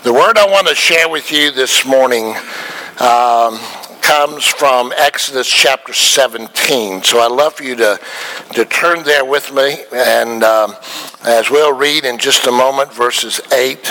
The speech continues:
through, uh, fifteen together. Exodus chapter seventeen, verses eight through fifteen.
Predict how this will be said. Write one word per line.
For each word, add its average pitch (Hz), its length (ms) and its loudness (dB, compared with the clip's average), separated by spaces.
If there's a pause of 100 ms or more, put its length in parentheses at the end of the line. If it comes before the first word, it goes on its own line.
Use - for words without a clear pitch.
(200)
through, 120 500 0 (480)
uh, 113 200 4
fifteen 131 680 -4
together. 110 460 -2
Exodus 139 480 -2
chapter 143 420 0
seventeen, 147 800 -2
verses 123 560 0
eight 135 240 2
through 120 240 -4
fifteen. 113 800 -2